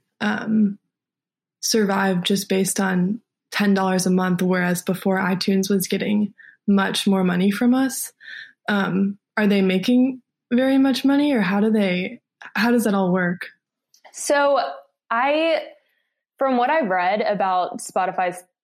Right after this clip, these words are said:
Speaker 2: profits is that they pretty much break even every year. Um, so I don't know that they're necessarily, I, I don't know if they've ever made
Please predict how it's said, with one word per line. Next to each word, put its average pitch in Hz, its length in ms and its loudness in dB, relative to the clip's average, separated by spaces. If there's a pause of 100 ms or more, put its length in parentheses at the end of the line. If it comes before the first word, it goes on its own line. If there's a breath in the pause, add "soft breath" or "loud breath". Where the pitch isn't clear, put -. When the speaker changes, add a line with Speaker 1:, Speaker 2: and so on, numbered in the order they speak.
(140)
Speaker 2:
profits 220 720 -2
is 190 280 -2
that 170 340 -2 (260)
they 202 640 0
pretty 233 240 0
much 220 300 -2
break 175 240 -2
even 156 340 -2
every 165 320 -2
year. 92 320 -2 (460 loud breath)
Um, 190 600 -4 (440)
so 180 520 0 (1040)
I 202 140 0
don't 220 220 0
know 226 160 0
that 208 160 -2
they're 196 120 0
necessarily, 180 1120 -2 (1400)
I, 202 160 -2 (100)
I 196 140 -2
don't 254 140 0
know 254 100 0
if 233 80 -4
they've 190 160 -2
ever 196 500 -4
made 180 720 -4